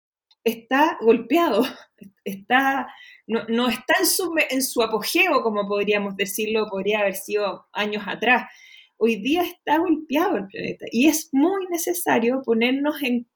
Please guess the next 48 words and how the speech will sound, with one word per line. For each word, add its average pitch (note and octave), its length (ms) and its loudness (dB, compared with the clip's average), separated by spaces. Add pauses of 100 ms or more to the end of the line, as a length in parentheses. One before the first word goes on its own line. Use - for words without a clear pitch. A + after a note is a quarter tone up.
(160)
en G#3+ 260 2
situación A3+ 880 0
de G3 180 -4
qué F4+ 200 4
es A#4 180 0
lo E4 140 0
que C#4+ 100 -2
tenemos C#4 420 -2
que G#3+ 80 -4
hacer C4 380 -4
para B3 220 2
las G#3 160 -4
condiciones G#3 640 -6
en D4+ 120 -8
las A#3 160 -6
que - 60 -10
estamos C4+ 400 -4
viviendo B3 640 -4
hoy. G3+ 280 4 (420)
Entonces, E3 240 -6
los D#3 120 -8
estándares D4 560 -2
que D4 100 -6
podrían A#3+ 380 -2
haber A#3+ 220 -2
estado A3+ 440 -2 (520)
vigentes A3 580 -2
hace - 240 -10
diez B3 260 -2
años B3+ 300 -2
atrás G#3 480 0 (100)
o E3+ 240 -8
cuando E3+ 380 -6
comenzó E3+ 460 -4
el, G#3+ 200 -2
el G3 80 -8
movimiento, G3 500 -4
hace F3 200 -6
dieciséis A3+ 460 2
años G#3+ 260 0
atrás, G#3+ 300 -2 (640)
son C#4 220 -4
muy D#4 120 2
distintos D#4+ 540 0
a B3+ 60 -2
los A#3 160 -2
de G#3+ 100 0
hoy C4+ 140 0